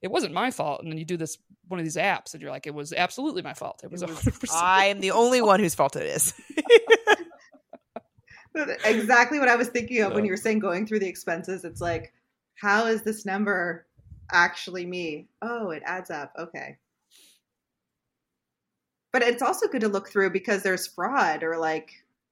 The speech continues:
Speaker 3: there's, can be mistaken charges or fraud. So it is good to always scan your statements because it can save you a lot of money. Sometimes a restaurant will just charge twice by accident and you'll catch it.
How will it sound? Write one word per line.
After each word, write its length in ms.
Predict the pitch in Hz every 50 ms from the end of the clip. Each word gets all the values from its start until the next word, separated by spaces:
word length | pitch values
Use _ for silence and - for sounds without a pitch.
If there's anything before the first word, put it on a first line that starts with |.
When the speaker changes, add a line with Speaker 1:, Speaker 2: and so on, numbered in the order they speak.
| _ _ -
Speaker 3:
there's, 300 | 190 180 180 180 - -
can 180 | - - 202
be 180 | 196 202 208 208
mistaken 540 | 196 185 180 180 - - 185 175 - 185 185
charges 680 | - - - 156 170 185 185 - 190 185 185 180 175 170
or 120 | 147 147
fraud. 540 | - - 175 165 165 165 170 165 165 165 165
So 200 | - 185 170 170
it 80 | 185 254
is 320 | 339 330 330 - - -
good 220 | - 185 190 190 185
to 100 | - - -
always 360 | 165 165 170 175 160 165 -
scan 320 | - - 160 147 143 139
your 120 | 135 139 139
statements 520 | - - 139 135 - 147 151 185 208 -
because 440 | - 156 139 - 147 143 139 - -
it 100 | - - _ - -
can 120 | 220 208
save 220 | - - 269 285 285
you 120 | 254 220
a 40 | 185
lot 160 | 185 180 208
of 80 | 208 -
money. 340 | 151 160 220 220 208 - _ _ _ _ _
Sometimes 340 | - 208 214 233 240 240 220
a 60 | 202
restaurant 480 | - 139 160 - - - 214 208 190 185
will 80 | 180
just 200 | 180 170 - -
charge 360 | - 143 147 170 170 170 -
twice 340 | - - 247 262 196 160 -
by 120 | - 147 160
accident 500 | 202 - - - - - 156 - - -
and 80 | - -
you'll 140 | - 147 147
catch 280 | - - 139 - - -
it. 100 | -